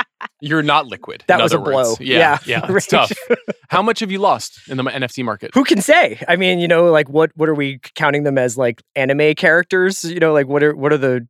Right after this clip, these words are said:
Speaker 2: what are the, even the figures anymore? What's the denominations?
Speaker 1: I'm glad you mentioned that because there's a critical point in the movie that we're gonna be talking about today and the other movies that are related to it, Dumb Money, in which a character notes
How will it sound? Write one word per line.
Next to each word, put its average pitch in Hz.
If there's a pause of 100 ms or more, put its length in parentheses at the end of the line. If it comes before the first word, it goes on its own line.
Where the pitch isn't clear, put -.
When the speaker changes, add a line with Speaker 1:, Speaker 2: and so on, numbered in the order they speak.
Speaker 2:
what 151
are -
the, 143
even 135
the 120
figures 151
anymore? 101
What's 117
the 127
denominations? 110
Speaker 1:
I'm 170
glad 170
you 165
mentioned 123
that 101
because 107
there's 110
a 110
critical 165
point 131
in 135
the 113
movie 120
that 107
we're 104
gonna 107
be 104
talking 107
about 95
today 95
and 101
the 120
other 135
movies 110
that 110
are 98
related 101
to 98
it, 101
Dumb 113
Money, 92
in 104
which 104
a 101
character 143
notes 98